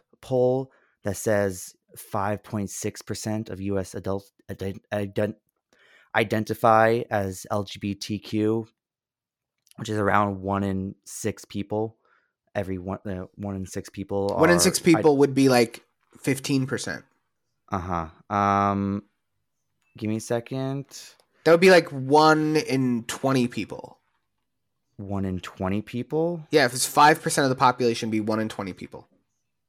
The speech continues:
Speaker 2: Think about it.
Speaker 1: Hold on, gi-, give me a second.
Speaker 2: Well, think about it. If it's one, if it's ten percent, right,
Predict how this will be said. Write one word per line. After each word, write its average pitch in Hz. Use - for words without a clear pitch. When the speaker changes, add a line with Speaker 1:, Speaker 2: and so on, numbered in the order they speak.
Speaker 2:
Think 113
about 123
it. -
Speaker 1:
Hold 98
on, 95
gi-, -
give 101
me 107
a 110
second. 131
Speaker 2:
Well, 147
think 185
about 170
it. -
If 135
it's 139
one, 147
if 143
it's 135
ten 180
percent, 135
right, 135